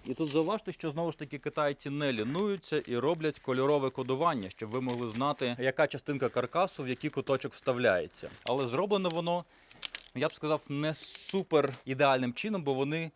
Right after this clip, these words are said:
кодують кольором оці кінцевики каркасу. Не першу дугу,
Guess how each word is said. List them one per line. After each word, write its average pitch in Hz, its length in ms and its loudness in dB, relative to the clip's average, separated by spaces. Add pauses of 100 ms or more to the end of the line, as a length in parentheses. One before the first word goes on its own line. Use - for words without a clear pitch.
(440)
кодують 139 400 -2
кольором 156 480 0 (100)
оці - 280 -10
кінцевики 143 720 -4
каркасу. 104 720 -2 (200)
Не 123 180 0
першу 180 500 0
дугу, 117 500 -2